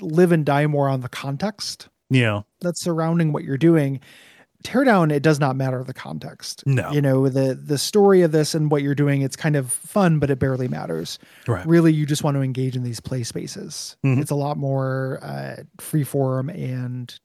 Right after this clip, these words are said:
Speaker 1: goofy and expressive.
Speaker 2: Yeah.
Speaker 1: So I don't care if I'm collecting data or if I'm collecting, you know, anything.
Speaker 2: Yeah. Kinda doesn't matter.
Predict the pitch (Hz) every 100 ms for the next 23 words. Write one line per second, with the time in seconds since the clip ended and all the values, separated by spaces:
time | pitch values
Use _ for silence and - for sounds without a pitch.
0 | 143 135 127 135 120 117 - 135 - 196
1 | - _ 120 - - - 147 170 - 170
2 | 151 147 135 143 135 135 131 160 262 156
3 | 135 127 135 127 131 127 143 131 131 156
4 | 139 131 156 170 131 - 170 _ - 147
5 | 135 - _ - - - - 151 131 120
6 | 117 110 107 95 92